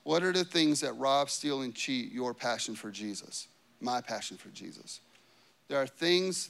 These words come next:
that are going on on the daily that are rob, stealing, and cheating our passion and desire for our relationship with Jesus. Because, guys, come on, let's just make this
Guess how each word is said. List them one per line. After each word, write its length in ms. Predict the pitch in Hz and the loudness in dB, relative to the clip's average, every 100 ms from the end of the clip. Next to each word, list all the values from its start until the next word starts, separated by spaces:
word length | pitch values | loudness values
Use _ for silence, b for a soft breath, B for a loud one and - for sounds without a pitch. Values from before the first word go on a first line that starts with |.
| - | -2
that 100 | 147 | -2
are 160 | 135 | -2
going 380 | 123 139 165 165 | 0 2 4 6
on 280 | 160 151 139 | 4 4 2
on 200 | 127 151 | 2 2
the 100 | 165 | 4
daily 380 | 156 160 139 131 | 4 2 2 -2
that 160 | 127 | -2
are 80 | 117 | -2
rob, 400 | 120 135 147 151 | 2 4 6 4
stealing, 560 | - - 147 147 139 135 | 0 -4 -2 0 -2 -4
and 120 | 117 | -4
cheating 460 | - 151 135 117 117 - | -4 -2 -2 -2 -4 -4
our 160 | 139 | -2
passion 640 | 139 - 135 139 - 117 113 B B B | -2 -2 0 0 -2 -6 -8 B B B
and 120 | - 127 | -2 0
desire 480 | 117 127 135 131 | 2 4 4 2
for 200 | 110 135 | 0 0
our 140 | 120 131 | 0 0
relationship 720 | 127 123 156 175 - 123 127 | -2 0 2 2 2 -2 -4
with 140 | 110 | -4
Jesus. 340 | 110 113 98 104 | -6 -6 -6 -8
Because, 300 | 107 156 - - - | -6 -6 -6 -14 -4
guys, 320 | 165 151 147 B B B B - | 2 4 2 B B B B -6
come 160 | 170 | 0
on, 180 | 151 127 | 0 0
let's 240 | 139 147 | 0 0
just 280 | - 156 - | 0 0 -2
make 440 | 143 147 151 151 - | -2 2 2 0 -2
this 220 | 151 | -2